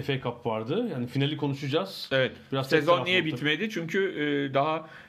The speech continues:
Speaker 2: dört İngiliz takımının oynayacağı Avrupa Kupası finalleri var.
Speaker 1: Evet, yani yerel, yerel düzeyde
Speaker 2: Yerelde de,
Speaker 1: alt
Speaker 2: e,
Speaker 1: liglerin playoff'ları
Speaker 2: playoff'ları
Speaker 1: var.
Speaker 2: var. E,
Speaker 1: Önümüzdeki hafta sonu. Sonra da
Speaker 2: dört İngiliz takımının Avrupa Kupası finalleri var. Ardından da İngiltere milli takımının, e, Nations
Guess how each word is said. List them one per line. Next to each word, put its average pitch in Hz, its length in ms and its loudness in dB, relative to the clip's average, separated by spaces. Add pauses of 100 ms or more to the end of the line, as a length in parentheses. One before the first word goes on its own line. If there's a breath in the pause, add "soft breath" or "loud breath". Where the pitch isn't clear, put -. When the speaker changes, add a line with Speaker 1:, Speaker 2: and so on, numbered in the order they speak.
(420 loud breath)
Speaker 2:
dört 170 300 4
İngiliz 151 420 -2
takımının 143 360 0
oynayacağı 135 560 0
Avrupa 131 480 0
Kupası - 340 -4
finalleri 110 500 2
var. 107 120 2
Speaker 1:
Evet, 131 120 -2
yani 131 240 -2
yerel, 175 340 2
yerel 156 340 2
düzeyde 120 160 2 (120)
Speaker 2:
Yerelde 139 300 4
de, 240 140 6
Speaker 1:
alt 175 160 4
Speaker 2:
e, 143 120 4
Speaker 1:
liglerin 151 380 0
playoff'ları 156 460 2
Speaker 2:
playoff'ları 143 440 4
Speaker 1:
var. 151 160 2
Speaker 2:
var. 214 120 -12
E, 131 100 0
Speaker 1:
Önümüzdeki 135 360 0
hafta 123 200 -4
sonu. 170 280 -2
Sonra 180 400 2
da 196 280 2
Speaker 2:
dört 160 280 4
İngiliz 143 400 0
takımının 131 520 -2
Avrupa 156 340 2
Kupası 156 340 -4
finalleri 151 500 0
var. 202 160 2
Ardından 151 540 2
da 202 60 0
İngiltere 151 420 -2
milli 147 280 -2
takımının, 151 680 -2 (260 loud breath)
e, 117 320 -2
Nations 143 580 -2